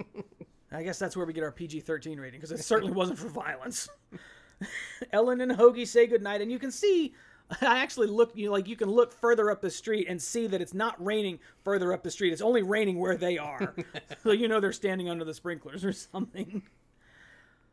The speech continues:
Speaker 2: Now we suddenly cut to a casino. Like, this whole movie's been kinda, like, drab, and, you know, everybody lives in these kinda crappy little houses, and then suddenly we're at this casino. Um, and Hoagie is at a craps table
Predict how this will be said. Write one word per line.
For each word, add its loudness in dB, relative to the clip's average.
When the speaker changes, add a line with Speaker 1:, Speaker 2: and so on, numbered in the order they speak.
Speaker 2:
Now 0
we 0
suddenly 0
cut -4
to -4
a 4
casino. 0
Like, -2
this -4
whole -2
movie's -2
been -4
kinda, -6
like, -6
drab, -2
and, -6
you -12
know, 0
everybody -2
lives 4
in -4
these -4
kinda -8
crappy -4
little -2
houses, -4
and -6
then -8
suddenly -4
we're 4
at 2
this 2
casino. -6
Um, -12
and -8
Hoagie 0
is 4
at 0
a -2
craps -6
table -4